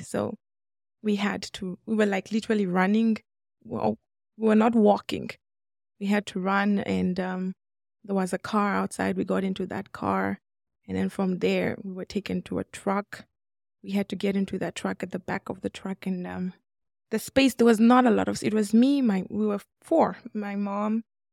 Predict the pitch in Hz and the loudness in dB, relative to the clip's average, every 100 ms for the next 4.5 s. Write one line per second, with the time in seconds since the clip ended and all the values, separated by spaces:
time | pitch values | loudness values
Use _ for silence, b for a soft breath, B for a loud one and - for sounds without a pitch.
0 | _ 196 - 202 202 190 185 - - 196 | _ -6 -4 -4 -4 -4 -6 -4 -2 -2
1 | 175 170 90 202 - 220 - 220 - 214 | -2 -6 -6 -8 -6 -4 -4 -6 0 0
2 | 190 - 233 208 202 196 190 190 - - | 0 -2 -4 -2 -4 -4 -4 -8 -10 -14
3 | 202 202 180 170 185 196 - _ _ _ | -12 -8 -6 -6 -4 -4 -6 _ _ _
4 | _ - 190 180 | _ -10 -6 -6